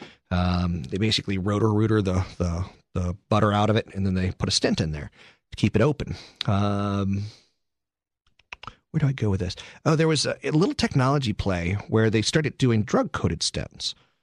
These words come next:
where, you know, to help fight infection and to help keep the blood flowing and things along those lines, they would coat that stent with drugs that would slowly release over the next three to six months. Um, that, you know, would,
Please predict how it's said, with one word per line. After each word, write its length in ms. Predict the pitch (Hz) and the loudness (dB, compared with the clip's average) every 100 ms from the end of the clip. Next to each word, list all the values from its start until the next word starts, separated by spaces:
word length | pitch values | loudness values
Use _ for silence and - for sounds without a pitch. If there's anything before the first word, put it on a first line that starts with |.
| _ _ | _ _
where, 360 | - 113 113 107 | 0 2 2 0
you 100 | - | 0
know, 220 | - 135 - - - - | 0 0 -4 -8 -12 -6
to 100 | - | 0
help 300 | 147 175 - | 2 0 -2
fight 220 | - 135 | 2 2
infection 560 | 131 117 113 - - 113 | 2 0 -2 -2 -2 2
and 100 | 107 | 2
to 80 | 110 | 4
help 240 | 120 - | 2 0
keep 160 | - - | -10 -6
the 80 | 110 | 0
blood 260 | 107 110 | 2 2
flowing 460 | - 107 104 104 104 | 2 2 4 4 2
and 140 | 95 | 2
things 180 | 120 110 | 2 2
along 160 | 110 110 | 2 2
those 140 | 110 | 2
lines, 200 | 104 107 | 2 0
they 100 | 113 | 0
would 180 | 113 - | 0 -2
coat 320 | - 175 - | 0 0 0
that 260 | 120 110 - | -2 -2 -2
stent 480 | - - 208 165 - | -4 0 0 0 0
with 240 | 120 127 - | 0 0 -6
drugs 360 | - 98 104 104 | -4 -2 -2 -2
that 100 | - | -2
would 120 | 110 - - - | -2 -4 -18 -14
slowly 720 | - - - 160 196 190 208 | -4 -2 2 4 4 4 2
release 400 | 147 135 123 127 | 2 2 2 2
over 160 | 120 110 | 2 2
the 60 | 110 | 0
next 220 | 113 - | -2 -4
three 340 | - 120 123 - - | 0 0 0 -4 -10
to 60 | |
six 380 | - - - - | -6 -6 -4 -4
months. 540 | 113 123 95 - - - - _ _ - | 0 0 0 -6 -10 -10 -18 _ _ -2
Um, 560 | 98 95 92 92 92 101 | 2 2 2 0 -2 2
that, 320 | 131 175 185 - - | 2 2 -4 -10 -6
you 100 | 117 | -2
know, 160 | 107 104 - - _ | 0 -2 -10 -20 _
would, 200 | - 110 | -6 -4